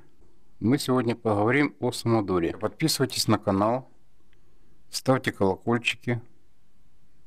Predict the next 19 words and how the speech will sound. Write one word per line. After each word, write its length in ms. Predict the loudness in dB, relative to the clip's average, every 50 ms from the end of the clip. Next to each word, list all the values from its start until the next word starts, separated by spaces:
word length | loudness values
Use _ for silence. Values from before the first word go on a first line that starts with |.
| -16 -16 -16 -16 -16 -16 -16 -16 -16 -6 0
и 100 | 0 2
вы 140 | 4 2 2
тогда 280 | 2 0 2 4 4
ещё 300 | 4 4 2 2 2 4
увидите 420 | 4 2 2 0 -2 -4 -2 0 0
очень 260 | 2 2 2 2 4
много 240 | 4 4 4 4 2
интересного. 640 | 0 2 0 0 0 0 -2 -4 -4 -4 -4 -4 -6 -8 -12 -14 -10 -8
О 80 | -8
самодуре 420 | 2 4 6 6 6 6 4 6 6
я 80 | 4
уже 140 | 4 4 2
когда-то 400 | 0 0 2 2 0 4 4 4
говорил, 420 | 4 4 4 4 4 4 4 2 0
делал 420 | -2 0 2 4 4 4 4 4
ролик, 480 | 4 4 4 4 4 2 0 -2 -10 -20 -20 -20 -20 -18 -18 -18 -18 -16 -16 -16 -16 -2
но 680 | 2 4 4 6 6 6 6 6 4 4 2 0 -2 -6 -12 -18 -20 -20 -18 -18 -12 -2
время 400 | 2 4 4 4 4 4 4 2
идёт, 320 | 2 2 2 2 0 0